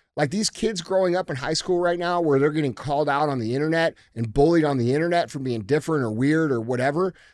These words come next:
that shit, like, dude, and when I was in high school, that sucked,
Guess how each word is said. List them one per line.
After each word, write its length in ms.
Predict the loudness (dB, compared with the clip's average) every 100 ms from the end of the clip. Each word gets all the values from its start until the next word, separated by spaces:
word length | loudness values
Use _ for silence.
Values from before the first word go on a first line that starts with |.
| _
that 160 | -2 0
shit, 300 | 0 -2 2
like, 180 | 0 2
dude, 260 | 0 0 -6 _ _ _ _
and 100 | -6
when 140 | 0 2
I 100 | 4
was 160 | 4
in 80 | 2
high 160 | 0 0
school, 240 | 0 0
that 140 | 0 0
sucked, 440 | 0 0 -4 -14